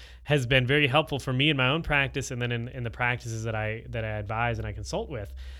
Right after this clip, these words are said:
Um, I know that there are some softwares out there, billing softwares and, and the like, that can give you some of those granular reports. Some are much more detailed than others. The one that we're currently ha-, that we currently have will have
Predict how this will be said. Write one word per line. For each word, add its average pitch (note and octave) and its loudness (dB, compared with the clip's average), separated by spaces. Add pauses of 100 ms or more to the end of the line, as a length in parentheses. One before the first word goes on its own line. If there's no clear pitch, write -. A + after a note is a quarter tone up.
(280)
Um, A#2 2 (100)
I C3+ 2
know D#3+ 4
that E3+ 0
there D3+ 2
are C#3+ 2
some E3 -2 (400)
softwares D3 2
out C3+ 6
there, C3+ 0
billing C3+ 0
softwares C3 -2
and, B2+ -4
and C3+ -4
the B2 -2
like, A#2+ 0
that C3 -4
can B2 -4
give C3 0
you C3 -2 (260)
some D#3 2
of E3 4
those D3 4
granular C#3+ 2
reports. D3+ 0
Some C#3+ 0
are C3+ 0
much B2+ -2
more C3 -2
detailed B2+ -2
than A#2+ -2
others. C#3 -2
The A#2+ -2
one C3+ -2
that C3+ -2
we're C3 -4
currently B2+ -4
ha-, A#2 0
that B2 -6
we D3 -2
currently B2+ -6
have A2+ -2
will A#2 -4
have A#2 -2